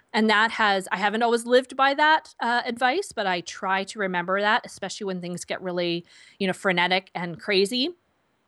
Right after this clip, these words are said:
around, you know, when I'm saying yes to say something, I'm saying no to something else.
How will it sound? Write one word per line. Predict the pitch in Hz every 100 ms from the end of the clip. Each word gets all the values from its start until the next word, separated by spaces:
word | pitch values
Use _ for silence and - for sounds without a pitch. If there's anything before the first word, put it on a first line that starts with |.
| _
around, | 208 196 175 180 175
you |
know, | 190 170
when | 175
I'm | 185
saying | - 240
yes | 277 349
to | 311
say | - 233 214 220 240
something, | - 208 202 202
I'm | 180 180
saying | 190 196
no | 208
to | 220
something | 214 233 233 226
else. | 202 - -